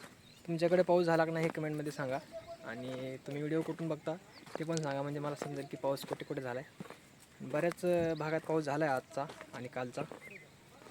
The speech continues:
तर मी आत्ता आलो आहे आमच्या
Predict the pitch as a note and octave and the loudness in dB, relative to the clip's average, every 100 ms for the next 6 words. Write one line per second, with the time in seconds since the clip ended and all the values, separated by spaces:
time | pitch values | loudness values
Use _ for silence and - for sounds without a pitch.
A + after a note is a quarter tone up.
0 | - - - - - - - - - - | -10 -14 -18 -16 -16 -16 -14 -14 -14 -10
1 | C3 C3+ C#3+ D3 C#3+ - - D3 D3+ D3 | -8 -6 -4 -2 -2 -2 0 0 2 0
2 | C#3+ C#3+ | 0 0